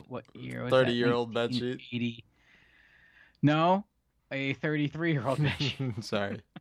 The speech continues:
Speaker 1: <laughs>
Speaker 2: Daddy,
Speaker 1: Um,
Speaker 2: why are you a cheap ass?
Speaker 1: <laughs>
Speaker 2: Well, honey, 'cause I want you to not have to be in crippling debt when you go to college.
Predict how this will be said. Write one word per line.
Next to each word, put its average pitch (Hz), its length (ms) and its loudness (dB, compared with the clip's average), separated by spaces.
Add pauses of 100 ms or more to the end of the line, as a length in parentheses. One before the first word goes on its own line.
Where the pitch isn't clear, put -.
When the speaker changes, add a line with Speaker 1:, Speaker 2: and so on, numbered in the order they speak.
(160)
Speaker 1:
<laughs> 208 360 -10 (1900)
Speaker 2:
Daddy, 185 320 12
Speaker 1:
Um, 147 440 2
Speaker 2:
why 220 120 10 (120)
are - 20 10
you 226 260 6
a 147 80 6
cheap 135 380 0
ass? 131 600 6
Speaker 1:
<laughs> - 60 -20 (360)
Speaker 2:
Well, 151 440 4
honey, 120 480 -6 (220)
'cause 120 200 -4
I 143 160 6
want 123 200 2
you 127 460 0
to 113 120 -8
not 104 280 -2
have 104 180 -4
to 113 80 -10
be 113 280 -2
in 110 160 -4
crippling 156 460 0
debt 196 260 0
when 120 180 -6
you 117 100 -4
go 113 160 -2
to 113 120 -4
college. 107 560 -6